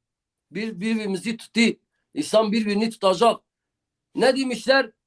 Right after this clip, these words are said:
Bak bizim büyüklerimizin bir lafı var. Kürtçe bir laf. "Düşmene bavu kala, nabe dost lava."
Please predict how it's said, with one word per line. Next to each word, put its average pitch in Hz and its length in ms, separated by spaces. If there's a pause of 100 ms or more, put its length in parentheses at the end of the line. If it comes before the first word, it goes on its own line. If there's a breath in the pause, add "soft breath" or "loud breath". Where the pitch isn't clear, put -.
(380)
Bak 180 200
bizim 202 300
büyüklerimizin 214 640
bir 240 80
lafı 220 240
var. 226 200 (160)
Kürtçe 220 400
bir 233 60
laf. 226 240 (1040)
"Düşmene 220 440
bavu 233 340
kala, 233 360
nabe 233 300
dost 220 260
lava." 185 520